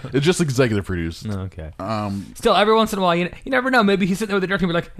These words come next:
Speaker 2: "Why don't you throw in a process
Speaker 1: Yeah, that's
Speaker 2: over
Speaker 1: true. Yeah,
Speaker 2: here?"
Speaker 1: he comes up with something
Speaker 2: <laughs>
Speaker 1: himself. He approached this guy who I guess is Scottish or English. He approaches dude after seeing this episode of Black Mirror.
Speaker 2: Okay.
Speaker 1: And I was like, "I have this idea for a project I want you to do."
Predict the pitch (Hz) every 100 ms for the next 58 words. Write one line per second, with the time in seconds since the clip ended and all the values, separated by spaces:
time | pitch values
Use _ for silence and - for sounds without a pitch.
0 | - - 262 208 220 151 - - 262 -
1 | 120 117 117 104 95 - 127 131 113 113
2 | 220 190 - 110 110 - - 170 190 185
3 | 180 180 175 - - 139 135 185 175 -
4 | 156 117 95 127 117 104 98 107 90 110
5 | 113 85 - - - 107 95 92 85 90
6 | 92 90 101 92 131 123 123 92 110 110
7 | 104 - 98 107 98 107 98 - 107 95
8 | 85 92 85 104 107 95 90 101 127 160
9 | - 107 131 147 127 107 95 85 110 104
10 | 110 107 101 101 98 117 110 92 90 107
11 | 98 98 95 117